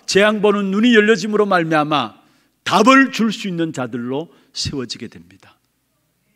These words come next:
그러니까 그때 오는 축복이 뭡니까? 여러분, 문제를 당해도 그 문제 속에 답이 보이니까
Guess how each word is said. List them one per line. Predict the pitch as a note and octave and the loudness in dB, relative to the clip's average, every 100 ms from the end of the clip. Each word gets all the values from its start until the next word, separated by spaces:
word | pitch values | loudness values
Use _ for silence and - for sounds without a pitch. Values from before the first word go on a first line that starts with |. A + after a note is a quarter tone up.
| _ | _
그러니까 | F3 F#3+ D#3 D3+ | -4 -4 -4 -2
그때 | A#3 G#3+ G3+ | -4 -2 -4
오는 | F3 | -4
축복이 | D#3 - E3 | -10 -14 -12
뭡니까? | B2 G#2 B2+ - F2 _ _ _ _ _ _ _ - | -12 -12 -16 -16 -20 _ _ _ _ _ _ _ -14
여러분, | A#2 A#2 A2+ | -12 -10 -10
문제를 | C3+ C#3 D3 C#3 | -8 -4 -4 -6
당해도 | A#2+ B2 B2+ B2+ | -10 -10 -10 -10
그 | A#2 C3+ | -8 -10
문제 | C3 C3+ D#3 | -6 -6 -8
속에 | C3+ B2 | -10 -12
답이 | - D3 G3+ | -8 -8 -8
보이니까 | E3 D3 D#3+ B2+ - F#2 G2+ | -8 -8 -8 -12 -14 -16 -18